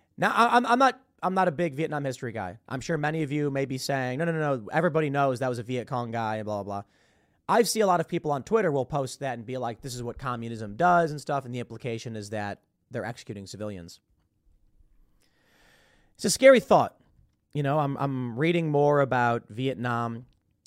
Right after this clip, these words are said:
Uh, I saw this story. I started reading a bit, reading a bit about the Tet Offensive. And communism is truly a scary thing. I think it's pure evil. And there's something fascinating about what we're seeing in the world.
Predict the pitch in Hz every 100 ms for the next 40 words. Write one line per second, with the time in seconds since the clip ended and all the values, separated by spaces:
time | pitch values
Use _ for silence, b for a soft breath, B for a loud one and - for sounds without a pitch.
0 | - 110 107 117 123 151 139 135 - 143
1 | 127 127 123 127 131 135 127 - 127 135
2 | 127 127 120 110 - 135 - 117 - 117
3 | 113 123 113 107 _ _ _ _ - 135
4 | 160 170 196 196 170 151 120 - 156 160
5 | 160 135 120 - 143 135 127 120 131 113
6 | 101 113 _ _ _ _ _ _ _ _
7 | - 147 233 220 - 214 208 196 147 104
8 | - _ - _ b b 185 202 269 320
9 | - 214 208 196 147 127 120 135 123 -
10 | 160 - 160 143 120 107 95